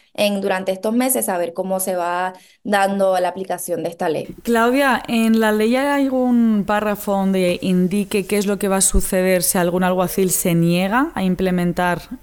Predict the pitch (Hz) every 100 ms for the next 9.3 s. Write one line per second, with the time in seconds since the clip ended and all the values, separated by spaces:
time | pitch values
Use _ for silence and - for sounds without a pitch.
0 | - - - 185 - 180 175 175 170 165
1 | 175 226 320 - - 269 269 277 269 269
2 | 262 262 262 262 330 302 262 233 226 269
3 | 285 311 294 254 254 247 254 254 262 247
4 | 202 196 202 190 196 185 180 175 175 185
5 | 180 175 175 175 - _ _ 196 185 190
6 | 190 180 185 190 - 214 208 202 202 196
7 | 202 196 196 208 214 233 226 214 202 196
8 | 185 185 214 220 202 190 180 - 175 170
9 | - 202 208